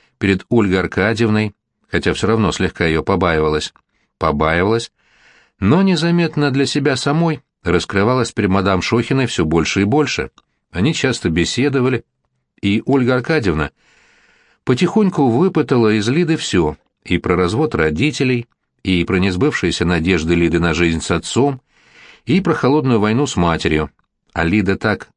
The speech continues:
увлеклась, что в один из вечеров даже пересказала Шохиным всю свою диссертацию. Однажды ясным июльским утром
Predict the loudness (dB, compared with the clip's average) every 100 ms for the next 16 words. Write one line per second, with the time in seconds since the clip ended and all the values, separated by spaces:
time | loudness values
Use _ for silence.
0 | -4 0 0 0 -2 -2 -6 _ _ _
1 | -12 -4 -2 0 0 0 0 0 0 0
2 | -2 _ _ _ _ _ -4 -2 0 0
3 | 0 0 0 0 2 0 0 0 0 0
4 | 0 0 -2 0 0 0 0 -2 -2 0
5 | -2 -2 -6 -6 -10 _ _ _ _ _
6 | _ _ _ _ _ _ _ _ _ _
7 | -12 -4 0 0 2 0 -2 -8 -8 0
8 | 0 0 0 2 2 2 0 0 0 0
9 | 0 -2